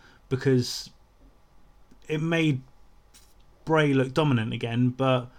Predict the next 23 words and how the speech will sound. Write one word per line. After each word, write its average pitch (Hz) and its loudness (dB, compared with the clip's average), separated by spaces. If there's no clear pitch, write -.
Bray 139 2
didn't 131 2
come 135 -2
away 127 4
with 120 -2
a 127 -2
win, 120 -2
which, - -8
again, 127 2
I, 131 2
we've 139 0
spoken 143 0
about 123 4
my, 123 4
my 127 2
love 123 2
for - -8
Bray. 120 0
I 120 0
just 123 -4
think 127 0
he - -6
needs, 147 0